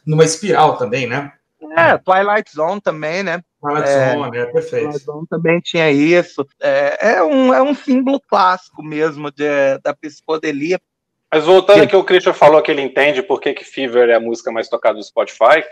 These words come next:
Speaker 3: eu queria dizer que eu não consigo entender, não, porque
Speaker 1: <laughs>
Speaker 3: foi o primeiro single do disco, saiu dois meses antes, esse disco tá completando oito anos agora em maio, então Fever saiu em março, e ela não se parece com El Camino, não se parece com os discos anteriores,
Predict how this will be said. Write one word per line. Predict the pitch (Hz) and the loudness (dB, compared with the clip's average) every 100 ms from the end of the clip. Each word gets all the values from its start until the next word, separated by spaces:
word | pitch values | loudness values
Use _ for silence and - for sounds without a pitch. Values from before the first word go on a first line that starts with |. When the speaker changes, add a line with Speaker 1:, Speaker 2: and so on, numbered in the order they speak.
| - | -6
Speaker 3:
eu | 113 147 165 | -2 -2 -4
queria | 160 165 | -6 -6
dizer | 156 131 | -4 -4
que | 151 | -4
eu | 180 | -4
não | 180 | -4
consigo | 180 175 180 | -6 -6 -8
entender, | 180 185 190 | -4 -2 -2
não, | 175 113 - | -2 -4 -8
porque | 117 - | -6 -2
Speaker 1:
<laughs> | 120 120 113 107 392 - - - - _ _ _ _ | 0 0 0 0 -4 -6 -14 -16 -20 _ _ _ _
Speaker 3:
foi | _ - 180 | _ 4 4
o | |
primeiro | 190 190 214 233 | 6 4 4 2
single | - 208 196 | 0 2 2
do | 170 | 2
disco, | 113 165 180 | 2 -2 -2
saiu | 160 - 135 147 | -4 0 0 -2
dois | 143 156 120 | 0 -2 -2
meses | 135 131 110 | -6 -6 -4
antes, | 120 151 131 | -4 -4 -8
esse | 131 110 | -10 -10
disco | 120 - | -10 -6
tá | |
completando | 123 113 117 - 113 107 | -6 -4 -6 -4 -6 -2
oito | 117 - 113 | -6 -2 -4
anos | 107 98 | -2 -2
agora | 101 104 | 0 0
em | 98 | 0
maio, | 98 123 147 - _ _ _ _ _ _ _ _ | 0 2 0 -6 _ _ _ _ _ _ _ _
então | - 120 | -6 -6
Fever | - 131 135 | -2 0 0
saiu | 131 123 120 139 | 0 2 2 0
em | |
março, | 151 139 165 - - 226 190 | -2 0 2 0 -6 -10 -6
e | 160 | 2
ela | 151 151 | 4 4
não | 196 | 0
se | 233 | -2
parece | 233 185 151 139 180 | 0 4 6 4 2
com | 139 135 131 120 117 - | -8 -6 -4 -4 -6 -2
El | 117 117 | 0 2
Camino, | 139 131 156 196 | 0 -2 -2 -4
não | 147 | -4
se | - | -4
parece | 120 120 - | -4 -4 -6
com | 117 | -18
os | |
discos | 101 113 117 | -16 -18 -10
anteriores, | 117 113 135 139 190 220 | -10 -6 -6 -2 -4 -4